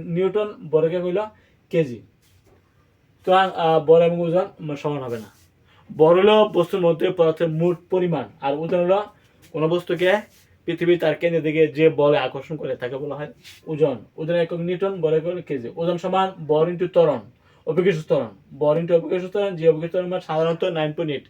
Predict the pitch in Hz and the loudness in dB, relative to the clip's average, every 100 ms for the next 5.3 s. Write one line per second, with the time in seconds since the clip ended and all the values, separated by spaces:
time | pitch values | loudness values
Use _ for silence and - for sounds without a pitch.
0 | _ _ - 151 160 139 - 123 - 117 | _ _ -4 2 4 2 -4 -14 -12 -14
1 | _ _ _ _ _ - 139 131 131 135 | _ _ _ _ _ -6 -2 0 0 0
2 | 143 165 - 147 123 98 - _ _ - | 0 -2 -2 -8 -8 -10 -20 _ _ 2
3 | 165 165 - 156 156 - 185 196 190 185 | 2 2 0 0 0 -2 0 2 0 -2
4 | 190 196 202 196 - 180 175 175 190 190 | 2 6 6 4 0 2 2 4 6 6
5 | 165 165 180 | 2 2 2